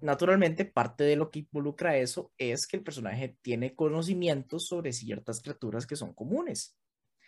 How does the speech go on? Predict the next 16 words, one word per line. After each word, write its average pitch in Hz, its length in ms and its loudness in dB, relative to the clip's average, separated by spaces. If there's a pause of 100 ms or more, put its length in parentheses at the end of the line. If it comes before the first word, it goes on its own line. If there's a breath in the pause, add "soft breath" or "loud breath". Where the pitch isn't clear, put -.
(1160 loud breath)
Yo 180 600 8 (640)
tomé 160 260 6
provecho 175 540 10
de 196 140 12
eso 196 260 8
como 165 260 2
D 175 180 4
M, 151 240 2 (1300)
y 202 80 6
lo 175 160 8
que 170 80 2
hice 180 160 2
fue 185 240 4
que 175 100 4
les 160 220 2
tiré 143 400 2